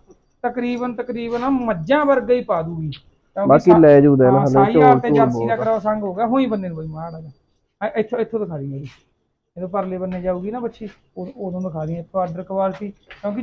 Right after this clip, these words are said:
Speaker 1: ਝੋਲ ਬਹੁਤ ਪਈ ਆ, ਵੱਛੀ ਨੇ ਬਣਨਾ ਬਹੁਤ ਆ ਹਜੇ। ਇਹਦਾ ਰੇਟ ਬਾਈ?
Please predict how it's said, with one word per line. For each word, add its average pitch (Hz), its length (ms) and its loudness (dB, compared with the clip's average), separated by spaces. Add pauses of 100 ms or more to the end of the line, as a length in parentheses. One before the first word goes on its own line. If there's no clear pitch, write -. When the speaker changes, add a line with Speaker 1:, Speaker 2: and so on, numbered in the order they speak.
Speaker 1:
ਝੋਲ 269 240 0
ਬਹੁਤ 190 240 -2
ਪਈ 226 220 -4
ਆ, 226 40 -2
ਵੱਛੀ 226 280 -8
ਨੇ 247 80 -4
ਬਣਨਾ 233 520 4
ਬਹੁਤ 170 280 -4
ਆ 190 120 0
ਹਜੇ। 156 200 -10 (1040)
ਇਹਦਾ 240 160 2
ਰੇਟ 226 200 0
ਬਾਈ? 202 160 -8